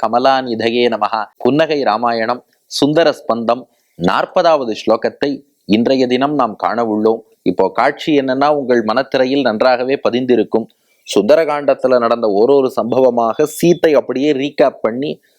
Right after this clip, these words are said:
ராமனுக்கு உபன்யாசமாக செய்ய, அதுல ஒவ்வொன்றிலும் உள்ள ஹனுமானுடைய குணத்தை அனுபவித்து அனுபவித்து ராமன் புன்னகை செய்கிறான். அதை நீங்களும் சங்கரா தொலைக்காட்சி வாயிலாக கேட்டு மகிழ்கிறீர்கள். இந்த நிலையில் ஹனுமான் சீத்தையிடம் இருந்து இப்போது விடை பெற்று புறப்பட போகிறார்.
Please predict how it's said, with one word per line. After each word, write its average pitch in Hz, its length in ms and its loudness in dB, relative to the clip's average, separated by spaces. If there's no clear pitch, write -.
ராமனுக்கு 139 680 0
உபன்யாசமாக 131 720 -2
செய்ய, 123 420 0
அதுல 110 320 2
ஒவ்வொன்றிலும் 170 760 2
உள்ள 151 240 2
ஹனுமானுடைய 143 680 0
குணத்தை 131 440 0
அனுபவித்து 131 580 0
அனுபவித்து 127 520 0
ராமன் 143 440 0
புன்னகை 127 360 -2
செய்கிறான். 113 520 0
அதை 104 240 0
நீங்களும் 160 440 0
சங்கரா 156 320 2
தொலைக்காட்சி 127 560 0
வாயிலாக 110 500 0
கேட்டு 135 440 -2
மகிழ்கிறீர்கள். 107 560 2
இந்த 107 240 2
நிலையில் 120 500 -2
ஹனுமான் 151 400 0
சீத்தையிடம் 160 580 2
இருந்து 123 320 0
இப்போது 117 400 0
விடை 143 260 0
பெற்று 151 300 -6
புறப்பட 147 380 0
போகிறார். 113 460 -2